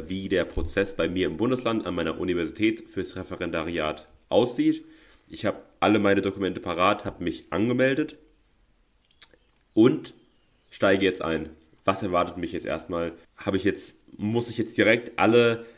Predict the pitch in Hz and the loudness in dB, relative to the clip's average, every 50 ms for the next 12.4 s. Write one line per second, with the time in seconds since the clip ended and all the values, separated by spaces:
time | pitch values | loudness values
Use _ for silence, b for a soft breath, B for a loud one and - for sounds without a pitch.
0 | B B B - 98 120 107 107 98 95 90 95 120 120 120 - 120 110 101 - | B B B 2 4 4 6 6 4 4 2 0 -2 -2 -2 -4 -4 -4 -2 -2
1 | 98 98 98 101 98 95 - - 107 107 104 117 110 101 - - 101 101 101 95 | -2 -2 -2 -2 -4 -4 -2 0 0 0 0 -2 -4 -4 -4 -4 -6 -6 -6 -6
2 | - - _ _ _ - 104 101 104 92 95 87 92 92 104 117 117 - - 117 | -10 -14 _ _ _ -4 -2 -2 2 0 2 2 4 4 2 2 0 -2 -2 0
3 | 117 120 127 135 131 - 85 90 95 92 95 - - 107 101 104 104 101 107 98 | 0 0 0 -2 -4 -8 -6 -4 -4 -4 -4 0 2 2 2 2 0 0 -2 -4
4 | 98 - - - - b b b b b _ - 98 95 95 92 92 95 95 95 | -4 -6 -12 -16 -20 b b b b b _ -2 0 2 2 2 2 0 0 0
5 | 92 92 92 B B B B B B B B B - 104 90 90 - - _ _ | -2 -4 -6 B B B B B B B B B -2 -2 -2 -2 -8 -14 _ _
6 | _ _ _ _ _ - - 92 98 101 101 - - 98 101 98 98 98 - 104 | _ _ _ _ _ -10 -2 2 2 2 2 0 -2 2 2 2 2 2 0 -2
7 | 104 101 - 101 92 90 92 95 98 92 95 95 - - 92 92 104 107 110 127 | -2 -2 0 0 2 2 4 2 2 0 0 -2 -8 -12 -2 0 0 0 0 -2
8 | 127 113 113 117 123 135 135 - - - _ _ 87 92 101 101 98 95 92 92 | -4 -4 -4 -4 -4 -4 -6 -8 -12 -18 _ _ -2 0 2 4 4 4 4 4
9 | 92 92 90 87 - - _ _ _ _ - 90 92 90 - - - - - 120 | 2 0 -2 -4 -10 -18 _ _ _ _ -2 0 0 0 0 -4 -4 0 0 2
10 | 110 107 110 107 107 107 107 - - B B B B B B B B B B B | 4 6 8 8 8 8 6 4 -4 B B B B B B B B B B B
11 | _ _ - - - - - - - - _ - - 98 98 92 92 92 87 - | _ _ -10 -8 -8 -8 -10 -10 -10 -12 _ -10 -2 0 2 2 2 2 0 0
12 | 82 87 87 87 85 82 - | -2 0 0 -2 -4 -6 -8